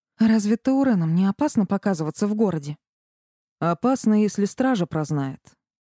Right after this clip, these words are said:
Поэтому я должен выглядеть безобидно, чтобы на моё присутствие смотрели сквозь пальцы, не докладывали. Кому есть дело до Таурена, у которого ветер в голове и максимум, на что он способен, залезть под юбку местным девицам?»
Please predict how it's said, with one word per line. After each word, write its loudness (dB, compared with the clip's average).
Поэтому 0
я 2
должен 2
выглядеть 2
безобидно, 0
чтобы -4
на 0
моё 2
присутствие -2
смотрели -2
сквозь -4
пальцы, -6
не 0
докладывали. -4
Кому 2
есть 2
дело 2
до -2
Таурена, 0
у -4
которого -2
ветер 0
в -4
голове -2
и 0
максимум, -2
на -2
что -4
он -4
способен, -4
залезть 0
под -2
юбку -2
местным -2
девицам?» -6